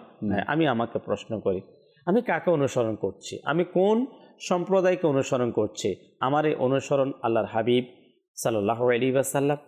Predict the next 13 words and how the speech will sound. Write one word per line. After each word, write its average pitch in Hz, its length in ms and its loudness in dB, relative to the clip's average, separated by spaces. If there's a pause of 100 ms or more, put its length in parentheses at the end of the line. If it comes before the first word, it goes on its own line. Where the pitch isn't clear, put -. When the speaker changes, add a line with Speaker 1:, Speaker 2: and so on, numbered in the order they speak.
(120)
Speaker 2:
সাহাবা 123 400 0
একরাম 127 400 -2 (100)
আলাইহিমুর 131 440 0
রিদওয়ান 139 400 0 (580)
থেকে 156 220 0
শুরু 160 260 2
করে 165 220 2
ইসলামীদের 151 1000 0 (380)
কালচার, 151 440 0 (400)
ওই 170 120 4
কালচারের 175 520 0
সা-, 190 300 -2
সাথে 151 440 0